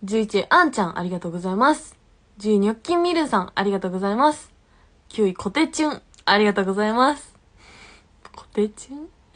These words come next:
八位、やすべいさん、ありがとうございます。七位、ユニバースさん、ありがとうございます。六位、しょんちゃん、ありがとうございます。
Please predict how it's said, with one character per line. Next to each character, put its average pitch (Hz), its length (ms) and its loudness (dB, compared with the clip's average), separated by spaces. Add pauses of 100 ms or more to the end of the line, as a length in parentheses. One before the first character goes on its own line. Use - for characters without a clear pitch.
(640)
八 - 240 -6
位、 226 40 0
や 269 120 4
す 339 100 -4
べ 370 120 4
い - 20 0
さ 254 160 4
ん、 - 60 -6
あ 196 60 -4
り 196 80 -2
が 190 80 -2
と 190 100 -6
う - 20 -4
ご 196 80 -4
ざ 208 100 -2
い 214 60 -2
ま 285 160 4
す。 - 140 -10 (420)
七 208 240 2
位、 202 100 2
ユ 285 60 2
ニ 349 160 0
バ 311 160 6
ー 285 40 0
ス - 80 -18
さ 220 100 -4
ん、 180 120 -4
あ 180 60 -6
り 196 80 -2
が 196 100 -4
と 190 80 -6
う - 20 -4
ご 190 80 -6
ざ 214 160 0
い 233 40 -2
ま 277 180 4
す。 - 120 -20 (460)
六 226 220 -8
位、 226 60 -6
し 320 60 -6
ょ 339 80 2
ん 330 60 0
ち - 80 -6
ゃ 220 80 2
ん、 - 100 -8
あ 208 80 -4
り 208 80 -2
が 214 80 -4
と 214 100 -6
う - 20 -4
ご 220 60 -4
ざ 247 120 0
い 269 60 0
ま 320 200 4
す。 - 200 -16